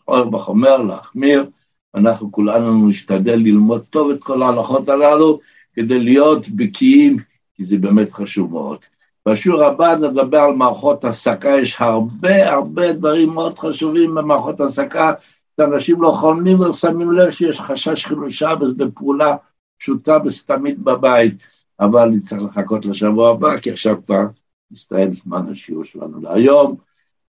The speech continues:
שיח צדקנו יבוא ויגאלנו ולמדנו תורה בפיו, כמו שכתוב, ישקנו משיקות פיו, וכתוב שזה רש"י אומר לפסוק הזה, זה רש"י.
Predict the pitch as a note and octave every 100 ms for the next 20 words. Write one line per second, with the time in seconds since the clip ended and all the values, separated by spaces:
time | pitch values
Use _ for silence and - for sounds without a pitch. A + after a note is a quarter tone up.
0 | _ - A3+ A#3 - F#3+ F#3+ F3 D#3+ D3+
1 | C#3+ E3+ F#3 E3+ E3+ E3 D#3 D3+ C#3+ B2+
2 | A#2+ C3 D3+ D3 C#3 B2 B2 C3+ A2 G2
3 | E3+ E3 C#3 A#2+ _ _ _ - G#2 A2
4 | G#2 C#3 A2 G#2+ G#2+ G2 C3+ C3+ A2+ G2+
5 | - - A2+ - - F3 E3+ C#3+ G#2 F#2+
6 | B2+ G#2+ - G2 - _ _ F2 F#2 A2+
7 | A2 - _ _ - F#2+ G#2 - A#2 F#2+
8 | F#2 F#2 E2+ F#2 F2+ - G#2 E2+ E2+ D#2+
9 | F2+ G#2+ D3 -